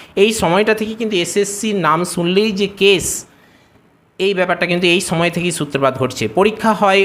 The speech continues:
ঊনত্রিশে জুলাই দু হাজার বারো, অর্থাৎ নোটিফিকেশানের সাত মাস পর। এই যে দেখুন,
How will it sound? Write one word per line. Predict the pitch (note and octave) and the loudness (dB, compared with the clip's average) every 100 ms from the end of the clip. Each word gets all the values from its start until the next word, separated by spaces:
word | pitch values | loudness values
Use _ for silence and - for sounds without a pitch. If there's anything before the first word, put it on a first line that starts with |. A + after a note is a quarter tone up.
| G3 - | 0 -4
ঊনত্রিশে | E3+ G3 G3 G3 G3+ G3 E3 | 0 0 0 -2 0 -2 -2
জুলাই | C#3+ D3+ E3 C4 C4+ - _ - C#3 | 0 2 2 0 -8 -18 _ -14 -2
দু | G3 | 2
হাজার | G#3 G#3 D#3+ C3 | 2 2 2 2
বারো, | B2+ B2+ F#2 - _ - | 2 0 -4 -10 _ -4
অর্থাৎ | - F#3 F#3+ C3+ A2+ | -2 0 0 -2 -2
নোটিফিকেশানের | C#3 E3 G#3 G#3 G#3 G#3 G3 G3+ A3 - - _ _ | -2 -2 -4 -2 -2 0 0 0 0 -10 -20 _ _
সাত | - - G3+ G#3 G3 | -10 0 2 2 2
মাস | E3+ E3+ F3 - | 2 2 2 -2
পর। | D3 B2+ A2 E3+ | 2 2 2 0
এই | F3 | 2
যে | G3 D3+ D3 | 2 2 -2
দেখুন, | D#3+ F#3+ | -2 -2